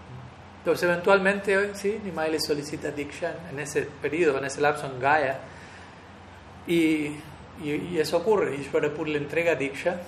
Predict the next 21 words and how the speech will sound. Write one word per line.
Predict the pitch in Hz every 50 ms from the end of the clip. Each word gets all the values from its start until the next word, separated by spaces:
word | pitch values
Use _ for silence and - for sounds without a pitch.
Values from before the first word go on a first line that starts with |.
| - 151 147 151 -
Se | - 156
describe | 139 - - 156 156 156 147
que | 151
le | 143 135
entrega | 131 131 139 147 147 147 143
el | 139 135
Gopal | 139 143 - - - 156 156 151 135
Mantra, | 131 131 131 127 - 160 190 - - - - - - - - - - - - - - - - - - - - -
que | 160
es | 147 143 -
el | 143 139
mantra | 135 135 135 135 - 139 127 -
central | - - - 139 135 - 151 151 147 156 151 151 - - 151
de | 139 139
la | 135 131
Gaudiya | 131 - 147 139 135 139 135 131
Sampradaya | - - 139 131 - 143 135 135 135 139 143 147
en | 143 127 -
términos | 147 135 135 131 135 131
de | 131 127
Diksha. | 123 135 135 135 - - - 196